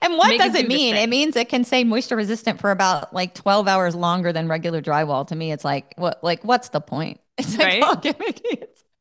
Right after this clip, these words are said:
Speaker 2: But so, like, this whole grass environment, I talked to an architect, um, I can't remember if it was last year or the year before, and she lived down in Florida, and they were talking about all these chemicals that get sprayed on the lawns in Florida and then just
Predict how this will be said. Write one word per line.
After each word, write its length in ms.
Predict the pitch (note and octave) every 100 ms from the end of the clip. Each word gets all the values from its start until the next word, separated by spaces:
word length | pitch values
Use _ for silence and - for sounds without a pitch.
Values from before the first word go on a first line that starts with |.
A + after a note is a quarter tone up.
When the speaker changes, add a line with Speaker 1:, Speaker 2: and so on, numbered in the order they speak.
| _ _ _ _
Speaker 2:
But 240 | A3 C#4 C#4
so, 200 | D4 C#4
like, 240 | A#3+ C4+
this 140 | C4 D4
whole 160 | D4+
grass 340 | C4 C#4+ G4 -
environment, 480 | C#4 A3 G#3 G#3 G3+
I 60 |
talked 240 | G#3+ C#4+ C#4+
to 80 | C4+
an 80 |
architect, 640 | A#3 A#3+ A#3 A3+ G#3+ - -
um, 580 | A#3 G#3 G3 F#3+ F#3 E3 _ -
I 180 | A3+ A#3+
can't 200 | B3+ B3
remember 280 | A3+ G#3+
if 40 | G#3
it 40 |
was 100 | F#3
last 240 | F#3+ G#3+ C4
year 100 | G#3
or 60 |
the 100 | F#3+
year 180 | F#3 F#3+
before, 520 | F#3+ F#3 F4 E4 A#3
and 200 | G#3 G3+
she 140 | - G3+
lived 220 | F#3+ G3+
down 160 | G3+
in 100 | G3+
Florida, 380 | F#3+ A#3+ E4 D4
and 120 | G#3+
they 60 | G3+
were 60 | F#3+
talking 240 | F#3+ G3+
about 160 | G3+ F#3+
all 100 | F#3
these 160 | G#3+
chemicals 460 | - F#3 G#3 A3 G#3+
that 80 | G3+
get 180 | G3
sprayed 320 | - - F3+ G#3
on 100 | A3
the 80 |
lawns 400 | G3 F#3 G#3 G#3+
in 100 | G3+
Florida 360 | G3 G#3+ D#4+ C4
and 240 | C4 B3+ B3+
then 140 | B3+
just 200 | B3